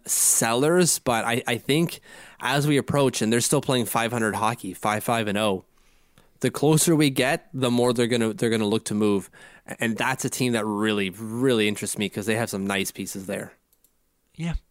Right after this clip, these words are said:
Speaker 2: Yeah, I'm with you. I th-, think that would make sense.
Speaker 1: Right? Like, uh, what do they got there? Uh, obviously, uh, Marcus Johansson would be pretty nice to pick up,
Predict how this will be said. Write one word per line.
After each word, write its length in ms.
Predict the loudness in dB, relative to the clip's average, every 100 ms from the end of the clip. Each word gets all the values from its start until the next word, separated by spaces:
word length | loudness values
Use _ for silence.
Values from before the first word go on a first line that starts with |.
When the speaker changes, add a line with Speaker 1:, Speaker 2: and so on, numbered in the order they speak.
| _
Speaker 2:
Yeah, 280 | -2 4 4
I'm 100 | 4
with 160 | 0 0
you. 160 | -2
I 120 | -2 -4
th-, 120 | -6
think 180 | -8 -4
that 80 | -2
would 140 | -2
make 140 | -6 -8
sense. 280 | -10 -12 -18 _ _ _ _ _ _
Speaker 1:
Right? 180 | -6 -4
Like, 320 | -2 -2 -4
uh, 200 | -12 -12
what 180 | -12 -6
do 80 | -4
they 140 | -2
got 180 | -2 -4
there? 240 | -2 -4 -4 -14 -20 -16
Uh, 120 | -12 -4
obviously, 480 | 0 0 2 2 2
uh, 300 | 2 2 0
Marcus 420 | 0 2 2 2
Johansson 380 | 2 2 2 2
would 140 | 0 2
be 100 | 0
pretty 300 | 0 2 2
nice 500 | 2 0 0 -4 -10 -20 -20 -10
to 100 | -2
pick 200 | 0 2
up, 280 | 0 -2